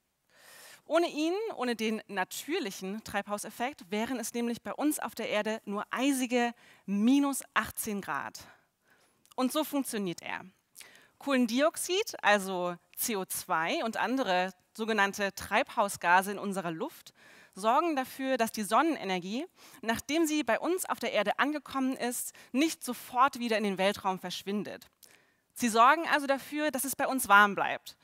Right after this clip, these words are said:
so wie die Glaswände in einem Gewächshaus. Das Problem?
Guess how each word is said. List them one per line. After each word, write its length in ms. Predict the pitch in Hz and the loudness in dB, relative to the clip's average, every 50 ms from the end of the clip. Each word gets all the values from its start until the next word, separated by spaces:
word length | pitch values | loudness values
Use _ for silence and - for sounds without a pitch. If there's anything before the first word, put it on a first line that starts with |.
| _ _ _ | _ _ _
so 220 | 208 196 254 247 262 | -8 -6 -6 -2 -2
wie 100 | 277 233 | -2 -2
die 140 | 226 233 | -2 -2
Glaswände 880 | 165 202 208 226 285 302 - - 294 277 285 269 269 262 262 269 277 269 - _ _ _ | 2 4 4 4 4 2 0 -2 0 0 2 4 4 4 4 2 0 -2 -8 _ _ _
in 160 | - 254 240 - | -6 -4 -2 0
einem 280 | - 208 208 208 208 | 0 0 0 0 -2
Gewächshaus. 840 | 190 190 170 175 170 - - - - - - - - - - - - _ _ _ _ _ _ _ _ _ _ _ _ _ _ _ _ _ _ _ _ _ _ _ - | -4 -2 -2 -2 -2 -2 -8 -10 -10 -10 -12 -12 -12 -14 -16 -16 -18 _ _ _ _ _ _ _ _ _ _ _ _ _ _ _ _ _ _ _ _ _ _ _ -6
Das 180 | 202 185 - | -4 -4 -4
Problem? 540 | - - 233 180 165 185 196 208 247 294 | -6 -10 -12 -10 -6 -4 -2 0 0 0